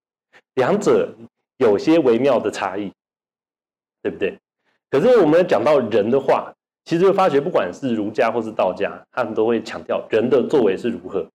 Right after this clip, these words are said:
道家说大家累积智慧，然后儒家说我们人类若是不积极的治理国家，或是违逆自然规律行事，就会招致灾祸。但有这个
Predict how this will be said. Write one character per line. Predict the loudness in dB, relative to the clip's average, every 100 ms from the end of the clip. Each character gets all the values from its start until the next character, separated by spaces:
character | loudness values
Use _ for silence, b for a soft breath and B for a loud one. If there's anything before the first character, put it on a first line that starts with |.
| _
道 | -2
家 | 0 0
说 | 0 -2
大 | 0
家 | 0 -2
累 | -4
积 | -8
智 | -10 -8
慧， | -6 -6 -8 _ _ -4
然 | 0
后 | 2
儒 |
家 | 2 0
说 | 0 0
我 |
们 | 0 0
人 | 0
类 | 2
若 | 2 2 0
是 |
不 | -2 -4
积 | -2 -4
极 | -2
的 | 0
治 | 0 -2
理 | -6 -6
国 | -4 -2
家， | 0 -2 -6 _ _ _
或 | 0
是 | 2
违 | 4 4
逆 | 4 2
自 | 2
然 | 2 4
规 | 2
律 | 2
行 | 0 -4 -6
事， | -6
就 | -2 2
会 | 2
招 | 0 -2
致 | -2 -6
灾 | -2 -2
祸。 | -2 -4 -6 _ _ _ _ _ _ -2
但 | 0 0 -2 0
有 | 0
这 | 2
个 | 4 4 4 0